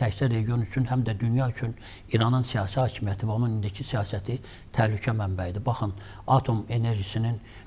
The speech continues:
e, güya dinc məqsədlər-, məqsədlərlə istehsalı ilə bağlı M A Q T-nin nə qədər orada əziyyət çəkməsi və,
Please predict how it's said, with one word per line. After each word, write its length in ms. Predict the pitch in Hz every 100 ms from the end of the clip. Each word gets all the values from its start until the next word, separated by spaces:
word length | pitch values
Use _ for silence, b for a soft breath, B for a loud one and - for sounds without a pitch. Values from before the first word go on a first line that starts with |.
| -
e, 340 | 101 98 95 95
güya 240 | 135 123 110
dinc 200 | 113 -
məqsədlər-, 420 | 107 98 120 113 110
məqsədlərlə 640 | 110 98 82 87 113 107
istehsalı 540 | 95 - 104 - 107 110
ilə 160 | 104 101
bağlı 240 | 98 113
M 80 | 110
A 40 | 104
Q 100 | 101
T-nin 340 | 104 104 117 113 B B -
nə 100 | 131
qədər 240 | 123 110
orada 240 | 107 101 107
əziyyət 280 | 98 101 -
çəkməsi 400 | 98 98 95 131
və, 100 | 110